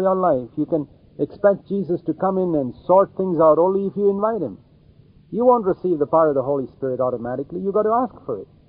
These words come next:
You won't receive the gifts of the Spirit automatically. You've got to ask for it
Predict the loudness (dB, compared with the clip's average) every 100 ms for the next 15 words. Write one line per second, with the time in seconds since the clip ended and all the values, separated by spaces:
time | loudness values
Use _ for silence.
0 | _ _ _ _ _ _ _ _ _ _
1 | _ _ _ _ 2 4 6 4 2 0
2 | 0 0 0 -2 -2 -4 -4 2 4 6
3 | 2 0 -2 -2 -4 -2 0 0 0 -2
4 | -10 -12 -10